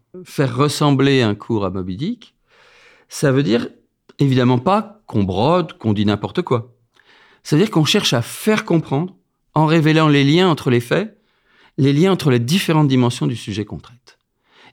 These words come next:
Et ce que fait admirablement Melville pour moi, c'est finalement de tisser le traité d'anthropologie, le traité de cétologie, le traité de géographie,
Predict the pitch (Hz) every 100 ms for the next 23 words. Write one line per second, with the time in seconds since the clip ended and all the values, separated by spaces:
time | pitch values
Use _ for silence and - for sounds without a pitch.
0 | - 147 135 - - - - 185 165 -
1 | 160 139 139 139 127 123 120 113 107 98
2 | 104 98 - 85 104 233 185 - _ _
3 | _ _ _ _ _ - - 165 147 -
4 | - - - 127 156 202 139 127 - -
5 | _ _ - 226 - 214 196 160 - -
6 | - _ _ _ _ _ _ _ - 143
7 | 131 127 135 127 127 - - 113 123 117
8 | 120 113 131 117 101 - 117 123 110 -
9 | 123 127 120 120 117 123 123 113 120 113
10 | 113 104 110 104 101 104 110 - 185